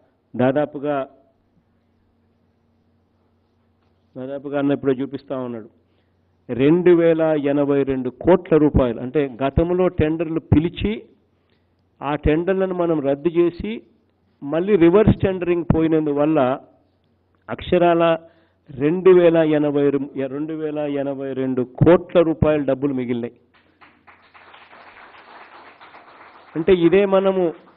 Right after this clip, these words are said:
ఇదే మనం చేయకపోయిందంటే, రివర్స్ టెండరింగ్ రద్దు చేసి రివర్స్ టెండరింగ్ పిలవకపోయిందంటే ఈ రెండు వేల ఎనభై రెండు కోట్ల రూపాయలు గవర్నమెంట్ అదనంగా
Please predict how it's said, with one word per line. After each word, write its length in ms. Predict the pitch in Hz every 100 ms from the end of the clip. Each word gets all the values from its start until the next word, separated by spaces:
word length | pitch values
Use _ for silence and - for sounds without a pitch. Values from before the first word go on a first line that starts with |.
| _ -
ఇదే 300 | 143 143 190
మనం 340 | 190 190 185 180
చేయకపోయిందంటే, 1120 | - 175 190 190 196 196 185 175 190 226 - _ _ _ _ _ _ -
రివర్స్ 340 | 151 180 196
టెండరింగ్ 480 | - 190 175 175 175 - _ -
రద్దు 300 | 143 156 180
చేసి 300 | 185 190 175
రివర్స్ 280 | 170 185 -
టెండరింగ్ 360 | 180 175 170 165
పిలవకపోయిందంటే 880 | 151 170 170 165 170 160 156 156 208
ఈ 140 | 190
రెండు 240 | 165 175
వేల 200 | 180 180
ఎనభై 420 | 175 170 165 165 165
రెండు 260 | 156 151
కోట్ల 380 | 147 185 196 196
రూపాయలు 360 | 185 180 175 170
గవర్నమెంట్ 720 | 156 160 160 165 156 143 131 - _ _ _ _ 113
అదనంగా 760 | 143 175 185 185 180 170 151